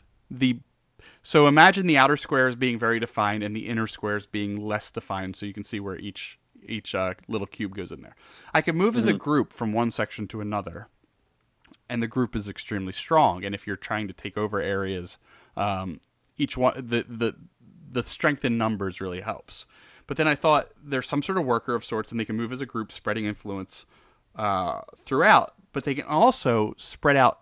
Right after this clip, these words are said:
Speaker 1: individually and try to get a wider reach. So your cadre has kind of two things. One is it's the strength in numbers, and two, it's the ability to spread out and, and, uh,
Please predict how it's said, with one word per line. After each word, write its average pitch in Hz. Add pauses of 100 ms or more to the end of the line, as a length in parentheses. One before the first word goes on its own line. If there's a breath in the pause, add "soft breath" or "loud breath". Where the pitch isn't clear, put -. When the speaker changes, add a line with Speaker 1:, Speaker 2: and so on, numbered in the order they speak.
(100)
Speaker 1:
individually 120 (420)
and 117
try 127
to 120
get 117
a 101
wider 101
reach. - (300 soft breath)
So -
your 135
cadre 151 (160)
has 123
kind 127
of 104
two 226
things. 87
One 156
is 135
it's 113
the 110
strength 117
in 110
numbers, 107
and 98
two, 120
it's - (280 soft breath)
the 113
ability 104
to 95
spread 95
out - (100)
and, 95
and, 92
uh, -